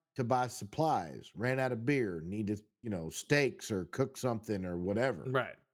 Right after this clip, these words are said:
Speaker 1: You
Speaker 2: Didn't have
Speaker 1: know,
Speaker 2: a shower,
Speaker 1: repair
Speaker 2: just went in there just all grubby and everything. I know.
Speaker 1: Oh, yeah.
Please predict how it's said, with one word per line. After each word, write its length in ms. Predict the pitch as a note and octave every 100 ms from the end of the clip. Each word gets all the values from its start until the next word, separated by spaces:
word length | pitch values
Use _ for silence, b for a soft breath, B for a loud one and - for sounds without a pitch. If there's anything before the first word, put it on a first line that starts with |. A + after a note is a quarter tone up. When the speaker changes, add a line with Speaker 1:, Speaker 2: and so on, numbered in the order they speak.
| _ _ -
Speaker 1:
You 60 | E3
Speaker 2:
Didn't 140 | F3
have 180 | F#3 G3+
Speaker 1:
know, 40 | G3+
Speaker 2:
a 20 |
shower, 400 | - E3+ D3 D3 D3+
Speaker 1:
repair 140 | D3+ D3+
Speaker 2:
just 220 | E3 -
went 220 | E3+ F#3
in 180 | F#3+ F3
there 220 | E3+ E3
just 320 | D#3 E3 C#3+ E3
all 180 | E3 D#3
grubby 440 | D3 D#3 D3+ D3
and 100 | C#3
everything. 520 | C3+ B2 - F#2+ E2+ -
I 100 | C3
know. 120 | B2+ F3+
Speaker 1:
Oh, 40 | D3
yeah. 440 | D3+ F#3+ D#3+